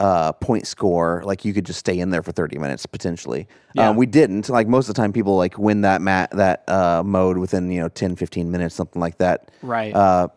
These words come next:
Speaker 1: and so a couple of them went, really just went too fast. Like, we just didn't have time to actually, like, perform the, the necessary tasks. Um, but the only way you can do it, even, like,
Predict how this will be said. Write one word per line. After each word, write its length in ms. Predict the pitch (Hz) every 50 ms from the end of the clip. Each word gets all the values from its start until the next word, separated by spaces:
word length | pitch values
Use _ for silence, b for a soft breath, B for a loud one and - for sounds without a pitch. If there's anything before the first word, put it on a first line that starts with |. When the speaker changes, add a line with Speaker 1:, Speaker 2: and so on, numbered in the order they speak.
| _ _ _ _ -
Speaker 1:
and 140 | 107 107 98
so 160 | - 107 98
a 60 | 98
couple 240 | - 151 156 - 113
of 80 | 98
them 100 | - 98
went, 180 | 98 98 - -
really 260 | 98 107 104 98 98
just 240 | 95 90 90 - -
went 140 | 104 - -
too 140 | 104 101 92
fast. 400 | - 95 90 87 82 - - -
Like, 120 | 95 -
we 80 | 98 92
just 180 | 90 92 -
didn't 160 | - 95 85
have 180 | 85 92 85 -
time 300 | - 104 92 90 90 87
to 120 | 85 -
actually, 420 | - 90 87 - - - 92 87 85
like, 280 | 82 82 - - - _
perform 580 | - 107 101 - - 98 98 95 90 90 92 92
the, 340 | 90 92 85 80 80 82 b b b b b b b b b b
the 200 | 101 95 90 87
necessary 500 | 90 98 101 - - 101 95 85 80 80
tasks. 680 | - - 127 123 135 151 151 - - - - - - - B B B B B B B B
Um, 180 | 104 107 104
but 120 | 104 113 -
the 60 | 131
only 180 | 131 135 135 123
way 280 | 113 110 127 131 131
you 140 | 127 123 117
can 180 | - 117 104 98
do 160 | 113 123 131
it, 100 | 120 -
even, 260 | 73 113 113 107 104
like, 300 | 98 95 - - - -